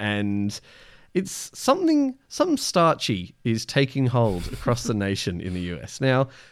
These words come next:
Halloween is huge in the U S. Like, we get around Halloween in Australia. Like, we get around a bit, um, but it's pretty reserved. And in fact, there's a lot of people who are, like, anti-Halloween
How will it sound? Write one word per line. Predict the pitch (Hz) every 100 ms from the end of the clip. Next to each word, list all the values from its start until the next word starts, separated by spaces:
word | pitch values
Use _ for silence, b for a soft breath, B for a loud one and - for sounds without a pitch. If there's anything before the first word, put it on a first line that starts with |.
| b b
Halloween | - 220 208 165
is | 120
huge | 123 101
in | 95
the | 90
U | 85
S. | 85 -
Like, | 104 101 95 - _ _ _
we | - 170 214
get | 214 202
around | 143 135 147
Halloween | 143 160 160 165 165
in |
Australia. | 165 - 165 160 165 170 170 -
Like, | 143 143
we | 160
get | 151 175
around | 143 117
a |
bit, | - 139 156 - b b b
um, | 117 117 120 -
but | 123 -
it's | 120 - - _
pretty | - 214
reserved. | 160 110 110 98 92 -
And | 185
in | 214
fact, | 233 -
there's | 208 185 175 -
a |
lot | 180 254
of |
people | 247 214 185
who | 165 151
are, |
like, | 135 113 - -
anti-Halloween | 127 123 120 110 113 104 107 104